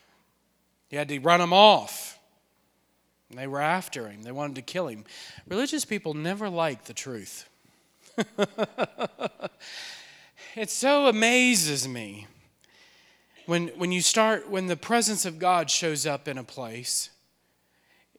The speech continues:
it never fails. Every religi-, religious dog starts barking. Every religious dog starts barking when Jesus shows up. Every, every demon in the place starts barking when Jesus shows up.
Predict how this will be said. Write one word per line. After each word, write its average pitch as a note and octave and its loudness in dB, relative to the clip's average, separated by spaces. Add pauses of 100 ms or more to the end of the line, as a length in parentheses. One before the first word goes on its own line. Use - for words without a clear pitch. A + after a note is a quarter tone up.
it E3 -6
never A3 2
fails. C#3+ -4 (580)
Every G#3+ 0
religi-, F3+ -4
religious E3 -2
dog B2 0
starts A2+ -8
barking. G2 -14 (1400)
Every A#3 2
religious G3 -2
dog A2+ -2
starts B2 -8
barking A2+ -8
when A2 -14
Jesus G#2+ -10
shows A2 -12
up. G#2+ -18 (1120)
Every, A#3 2 (180)
every A3+ 0
demon F3+ 0
in B2 -6
the A#2+ -6
place A#2 -6
starts C#3+ -2
barking B2+ 0
when A#2 -10
Jesus A#2 -8
shows A2 -8
up. G#2 -16